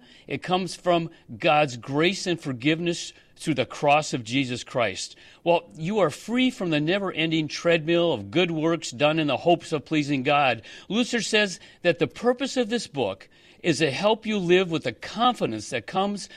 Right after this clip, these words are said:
from a conscience that is clear before God and before others. And you can't scrub your conscience clean.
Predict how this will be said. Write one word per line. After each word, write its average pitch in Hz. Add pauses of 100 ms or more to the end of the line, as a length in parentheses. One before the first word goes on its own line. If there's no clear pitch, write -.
(200)
from 143
a 123
conscience 208
that 135
is 110
clear 175
before 123
God 156 (280)
and 135
before 151
others. 127 (240)
And 107
you 202
can't 233
scrub 196
your 151
conscience 165
clean. 127